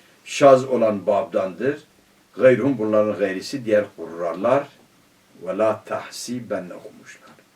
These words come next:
Peki ne olursa, hangi babdan olursa, müfrede müzekkere muhatap değil mi?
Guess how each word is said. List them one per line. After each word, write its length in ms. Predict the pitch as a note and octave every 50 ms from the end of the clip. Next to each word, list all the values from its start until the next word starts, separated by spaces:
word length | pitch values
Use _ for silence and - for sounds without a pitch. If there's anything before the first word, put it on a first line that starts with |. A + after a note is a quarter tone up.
| _ _ _ _ _ _ _ _ _ _ _ _ _ _ _ _ _ _ _ _ _ _ _ -
Peki 200 | F#3 F#3 F#3 - - - - - A#2+
ne 220 | A#2 A#2 D3+ F#3
olursa, 360 | F3 E3 D3+ D3 C3+ C3 C3
hangi 320 | D#3 E3 D#3+ C#3 C#3+ A#2+ A#2+
babdan 400 | E3 D3+ D3+ - C#3 C#3 C3+ A#2
olursa, 520 | A#2+ A#2 B2 A#2 - - G#2 F2+ - - - _ _ _ _ _ _ _
müfrede 340 | - G#2+ G#2 C3+ C3+ C3 C#3
müzekkere 520 | C3 B2+ A#2 A2 A#2+ G#2+ G#2+ - B2+ A#2+ A#2+
muhatap 640 | A#2 A2 - - A2+ G#2+ G#2 - B2 A2+ G#2 G#2+
değil 180 | A2+ C3 C#3+ C#3+
mi? 180 | C#3+ D3 D#3+